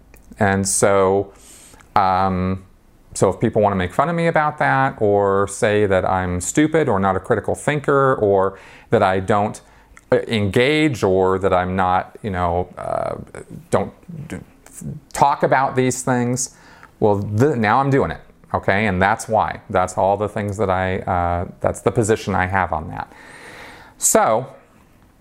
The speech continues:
um, now that that's been said and done, I don't plan on doing this again.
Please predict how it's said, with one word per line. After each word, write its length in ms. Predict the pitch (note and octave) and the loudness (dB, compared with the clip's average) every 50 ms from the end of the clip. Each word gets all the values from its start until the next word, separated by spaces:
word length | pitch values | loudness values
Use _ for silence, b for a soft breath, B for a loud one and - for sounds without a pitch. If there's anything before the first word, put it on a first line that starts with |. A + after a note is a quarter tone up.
| _ _ _ - - - - | _ _ _ -12 -12 -2 0
um, 520 | A2 A2 A2 G#2+ G#2 G2+ G2+ G2 G2+ A2 A#2 | 2 2 4 2 2 2 2 0 0 -2 0
now 200 | C3 A#2+ A#2+ D3+ | 0 0 2 2
that 120 | D#3 D3+ - | 2 0 0
that's 240 | C3+ A#2+ A#2+ - - | 0 0 0 -2 -4
been 240 | - A#2+ A2 G#2+ | -2 -2 -2 -2
said 320 | - - C#3+ C3 C3 D3 B2+ | 0 0 2 2 2 0 -2
and 160 | G2 F#2 F#2 | -4 -2 0
done, 480 | G#2 G#2 B2+ D#3+ F#3+ G#3 G3 F#3+ - _ _ _ _ _ _ _ | 0 0 0 0 -2 -4 -6 -8 -14 _ _ _ _ _ _ _
I 80 | G#2+ B2+ | 0 0
don't 160 | D#3+ D#3+ C3+ | 2 0 -2
plan 220 | - F3 E3+ D3+ B2+ | -2 -2 0 0 0
on 100 | A#2+ B2 | 0 0
doing 200 | B2+ C3 C3 C3 | 0 0 0 0
this 140 | B2+ - | -2 -2
again. 300 | D3 C3 A2+ - E2 - | -4 -2 -2 -4 -4 -6